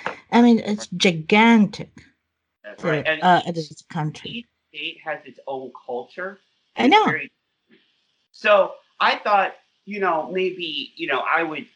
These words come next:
Speaker 2: I would just travel the United States. But the reason that I went to Japan was because e-, it, once e-, every one or two years,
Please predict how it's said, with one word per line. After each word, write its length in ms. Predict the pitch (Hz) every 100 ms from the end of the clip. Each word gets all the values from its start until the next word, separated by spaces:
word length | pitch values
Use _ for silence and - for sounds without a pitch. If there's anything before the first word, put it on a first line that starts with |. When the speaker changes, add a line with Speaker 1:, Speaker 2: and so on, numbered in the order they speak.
| _ 143
Speaker 2:
I 80 | 165
would 200 | 147 -
just 260 | 123 -
travel 360 | - 147 135 117
the 80 | 117
United 440 | 107 107 98 -
States. 420 | - 185 117 - -
But 340 | 156 156 -
the 80 | 151
reason 420 | 151 220 247 247
that 120 | 214
I 100 | 175 151
went 260 | 151 147
to 80 | 147
Japan 680 | 120 110 _ 135 101 85 - _ _ _ _ _ _
was 280 | 139 139 -
because 680 | 151 135 151 139 127 123 - _ _ _ _ _ _ _ _ _ _ _ - -
e-, 60 | 202 - - _ -
it, 140 | 127 _ _ 175 147
once 360 | 190 277 277 -
e-, 60 | 170 - -
every 520 | 202 190 202 190 - _ _ _ _ _ - 160
one 260 | 180 214
or 80 | 208
two 280 | - 185 170
years, 600 | 135 156 139 92 82 -